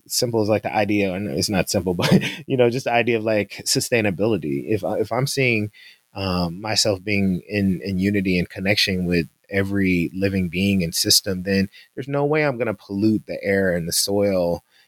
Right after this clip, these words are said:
and, uh, the water because, you know, I'm poisoning myself.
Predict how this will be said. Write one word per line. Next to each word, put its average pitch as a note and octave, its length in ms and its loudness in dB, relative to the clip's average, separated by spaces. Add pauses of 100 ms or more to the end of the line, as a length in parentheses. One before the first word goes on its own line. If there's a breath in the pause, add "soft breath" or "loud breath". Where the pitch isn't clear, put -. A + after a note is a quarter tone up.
(120 soft breath)
and, F#2 440 0
uh, F2+ 240 0
the E2+ 100 0
water E2 520 2
because, F2 760 0
you F#2 120 -8
know, F#2 360 2
I'm F#2+ 440 0 (400)
poisoning A#2 480 2
myself. F#2 680 2